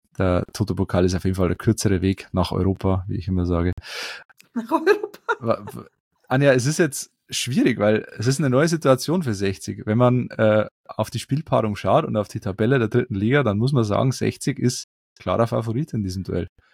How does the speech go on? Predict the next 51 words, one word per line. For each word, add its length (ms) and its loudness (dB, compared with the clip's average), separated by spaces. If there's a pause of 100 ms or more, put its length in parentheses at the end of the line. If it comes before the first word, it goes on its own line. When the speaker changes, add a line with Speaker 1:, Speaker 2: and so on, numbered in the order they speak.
(160)
Speaker 1:
Spielt 280 -2
zu 140 -2
Hause, 360 0
hat 180 -6
einen, 240 -4 (600)
einen 140 -4
besseren 340 2
Lauf 220 4
als 180 0
Haching 340 -2
auf 120 -2
jeden 220 -2
Fall. 280 -2
Haching, 380 0
äh, 300 0 (240)
unglücklich 500 0
drei 200 0
zu 120 -6
zwei 220 0
verloren 340 0
Speaker 2:
Ja. 300 2
Speaker 1:
in 180 4
Groß 260 -2
Asbach 460 -2
gegen 340 -6
Stuttgart 460 -6
zwei. 340 0 (960)
Äh, 380 4 (240)
the 80 0
trend 340 2
is 140 0
not 340 0
their 160 2
friend 340 0
in 140 -4
dem 220 0
Fall. 320 0 (400)
Was 160 -4
macht 240 2
Speaker 2:
Ich 80 4
Speaker 1:
es 80 -2
mit 200 2
Speaker 2:
be- 60 2
Speaker 1:
der, 320 4
mit 140 -4
den 120 0
Karten 340 0
für 100 0
sechzig 460 -4
am 120 -4
Samstag? 640 -6